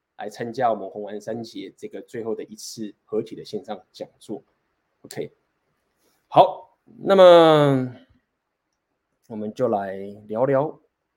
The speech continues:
今天的这个主题。OK，那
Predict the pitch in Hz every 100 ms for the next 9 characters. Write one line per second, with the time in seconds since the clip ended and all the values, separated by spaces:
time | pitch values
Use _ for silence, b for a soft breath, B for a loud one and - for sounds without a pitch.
0 | _ _ - 170 175 196 180 147 113 -
1 | - _ _ _ _ _ _ _ _ -
2 | 120 107 - - - - - 110 117 143
3 | 165 156